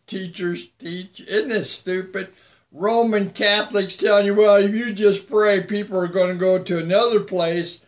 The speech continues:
a halfway house, and you can pray 'em on in. You become their savior by praying."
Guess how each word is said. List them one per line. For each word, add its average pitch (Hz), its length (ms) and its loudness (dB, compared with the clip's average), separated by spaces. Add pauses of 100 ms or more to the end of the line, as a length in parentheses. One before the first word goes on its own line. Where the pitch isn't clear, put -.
(260)
a 139 120 -10
halfway 202 720 0
house, 175 400 0
and 160 180 -6
you 240 160 -2
can 151 280 -8
pray 196 280 0
'em 190 140 0
on 185 240 4
in. 127 400 -8 (480)
You 226 300 -4
become 190 500 0
their 190 180 -2
savior 147 600 -2
by 143 260 -2
praying." 143 640 -6